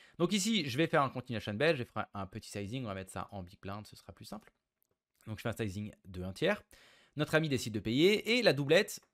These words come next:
commence à poser deux, trois problèmes, puisque c'est la doublette de la middle pair, et qu'en plus, ça fait rentrer un tirage couleur. Comment réagir du coup sur cette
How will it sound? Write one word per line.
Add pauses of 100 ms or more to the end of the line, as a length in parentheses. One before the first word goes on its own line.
(100)
commence
à
poser
deux,
trois
problèmes,
puisque
c'est
la
doublette
de
la
middle
pair,
et
qu'en
plus,
ça
fait
rentrer (480)
un
tirage
couleur.
Comment
réagir
du
coup
sur
cette